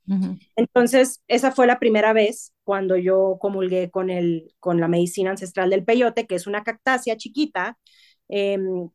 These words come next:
Speaker 2: que tiene gajitos. Entonces, lo que tú haces es que peregrinas en el desierto buscando la medicina,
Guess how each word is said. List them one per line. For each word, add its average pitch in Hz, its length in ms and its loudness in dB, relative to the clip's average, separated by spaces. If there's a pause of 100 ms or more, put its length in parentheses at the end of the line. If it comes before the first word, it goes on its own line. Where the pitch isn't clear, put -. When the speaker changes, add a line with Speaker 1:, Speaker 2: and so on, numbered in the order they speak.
Speaker 2:
que 214 360 4
tiene 240 200 2
gajitos. 226 520 -2
Entonces, 196 640 -4
lo 202 160 0
que 208 100 -4
tú 233 200 2
haces 220 360 0
es 190 200 -6
que 202 320 0 (560)
peregrinas 214 680 2
en 208 100 -4
el 208 120 -2
desierto 220 560 -2
buscando 190 500 -2
la 202 100 2
medicina, 214 680 -2